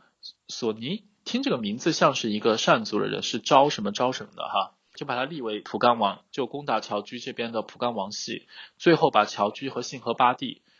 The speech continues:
就是元朝册封的缅甸国王跟世子抓起来了。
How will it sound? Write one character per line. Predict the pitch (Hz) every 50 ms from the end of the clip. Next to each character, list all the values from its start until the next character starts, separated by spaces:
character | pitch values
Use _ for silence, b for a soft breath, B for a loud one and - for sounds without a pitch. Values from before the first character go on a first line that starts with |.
| _ _
就 | - - 127
是 | - 131 117
元 | 110 110 107 110 127
朝 | 156 - - 110 107 117 131 - - _ _ _ _
册 | - - - - 160 127
封 | - 147 135
的 | 131 117
缅 | 113 110 104 87 110
甸 | - 139 131 117
国 | 104 - 110 117
王 | 120 113 113
跟 | 123 139
世 | 143 - - - 131 117
子 | 104 - - - - - - _ _
抓 | - 127 120 131
起 | - - 101
来 | 78
了。 | 90 95 - -